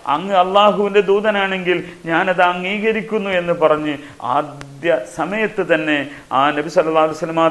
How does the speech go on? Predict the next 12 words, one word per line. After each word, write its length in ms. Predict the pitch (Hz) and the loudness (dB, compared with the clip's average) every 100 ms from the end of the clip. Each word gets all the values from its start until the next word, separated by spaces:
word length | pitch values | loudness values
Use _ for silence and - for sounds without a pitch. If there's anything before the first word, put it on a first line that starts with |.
| 165 | 0
തങ്ങളെ 460 | 170 185 175 160 - - 156 | -2 2 2 0 -8 -4 -4
തന്റെ 180 | 160 | 2
ഭർത്താവും 680 | 175 170 170 196 196 196 180 - - - | 4 4 2 4 6 4 2 -4 -14 0
പ്രവാചകനുമായി 880 | 165 190 226 214 226 208 175 160 160 151 | 2 4 2 4 4 4 2 0 0 -4
അംഗീകരിച്ച 680 | 147 156 160 151 143 139 139 123 - - | -6 -6 -2 -2 -4 -4 -4 -4 -12 -8
മഹദി 320 | 135 147 135 143 | -4 -2 -2 -2
ഖദീജത്തുൽ 500 | 135 151 156 151 139 | -2 0 -2 -4 -10
കുബ്ര 300 | 151 143 143 | -8 -2 2
റളിയല്ലാഹു 600 | 139 139 139 139 139 139 | 2 2 0 0 0 0
അൻഹ 120 | 139 | -2
വല്ലാത്ത 640 | 135 139 143 147 135 147 - | -2 0 -2 -2 -4 -6 -4
ഭാഗ്യവതിയാണ്. 920 | 156 175 165 170 156 147 143 139 131 | -6 -6 -4 0 0 0 0 0 -2